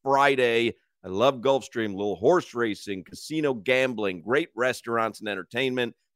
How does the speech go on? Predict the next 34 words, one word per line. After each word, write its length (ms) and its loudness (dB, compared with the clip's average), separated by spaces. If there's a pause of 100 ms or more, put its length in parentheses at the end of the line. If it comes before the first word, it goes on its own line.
Live 480 6
racing 440 4
at 140 -2
Gulfstream 540 0
Park 240 4 (120)
Wednesdays 680 -2
through 200 -6
Sundays. 840 2 (320)
Post 320 0
time 360 4
is 120 -6
twelve 400 0 (120)
fifty. 440 -4
They're 140 -2
simulcast 840 -4 (160)
every 480 0 (100)
day. 440 0 (260)
You 80 -10
can 140 -4
watch 280 2
the 140 -2
action-packed 720 0
thoroughbred 480 0
racing 560 -4 (260)
with 220 -2
world-class 1000 6
horses, 500 0
jockeys, 540 2
and 140 -14
trainers. 560 -4
You 80 -6
can 180 -12
watch 320 0
it 160 -6